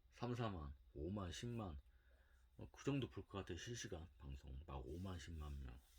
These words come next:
음, 엄청 더 파괴력이, 예, 그럴 것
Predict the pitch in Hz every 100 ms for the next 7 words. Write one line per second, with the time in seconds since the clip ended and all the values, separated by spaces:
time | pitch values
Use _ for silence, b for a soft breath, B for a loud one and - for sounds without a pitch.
0 | - - - - - 62 76 - - -
1 | - 73 90 98 85 76 80 69 b b
2 | b b - - - - - - - 101
3 | 113 92 80 71 82 92 - - b b
4 | b b - - - 65 64 64 64 65
5 | 71 - - - - - - - - -
6 | - - - - - - - - - -
7 | - - - - - - 117 -